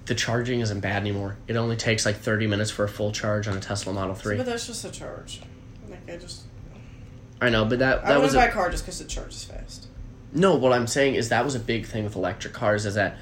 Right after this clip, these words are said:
Speaker 1: you would have to stop for, like, two hours to charge instead of stopping for five minutes at the gas station. But now it's
Speaker 2: Would you say it's more cost-effective to buy an electric car than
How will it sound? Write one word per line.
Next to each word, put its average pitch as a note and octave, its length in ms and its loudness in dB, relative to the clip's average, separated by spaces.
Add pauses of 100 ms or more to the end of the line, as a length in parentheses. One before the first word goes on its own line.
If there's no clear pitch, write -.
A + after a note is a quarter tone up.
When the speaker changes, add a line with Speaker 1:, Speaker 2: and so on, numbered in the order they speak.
(200)
Speaker 1:
you C3+ 100 0
would A#2 60 0
have G#2+ 120 0
to G#2+ 80 -2
stop G#2+ 340 2
for, A#2 100 0
like, G2 200 2
two A#2 200 0
hours G2 340 4
to F#2+ 120 -6
charge G#2 420 4
instead F#2+ 260 0
of F#2+ 60 -2
stopping F#2+ 380 0
for G2+ 100 -6
five F#2 320 0
minutes F#2 220 -4
at - 80 -8
the F2+ 60 -10
gas F#2+ 260 2
station. - 340 -6 (840)
But C3+ 140 6
now A#2 280 8
it's - 400 -2 (680)
Speaker 2:
Would A3+ 160 -8
you A#3 60 -6
say B3 140 -2
it's C4+ 220 -6
more A#3 140 -4
cost-effective G3+ 840 -8
to G3+ 80 -12
buy E3+ 100 -8
an E3 140 -8
electric - 400 -14
car F#3+ 100 -14
than F#3+ 200 -12